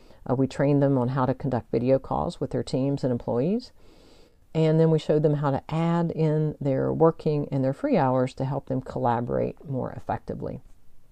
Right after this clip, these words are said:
By helping our clients set up this virtual office,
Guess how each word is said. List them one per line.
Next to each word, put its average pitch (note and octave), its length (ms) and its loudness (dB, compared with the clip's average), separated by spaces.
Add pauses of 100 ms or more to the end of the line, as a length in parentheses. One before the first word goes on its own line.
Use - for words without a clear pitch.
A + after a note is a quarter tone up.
(500)
By F3 120 2
helping A3+ 380 -4
our F3+ 120 2
clients F3+ 420 -2
set D#3+ 180 -2
up - 140 -2
this C#3+ 160 -4
virtual - 400 -4
office, B2+ 580 0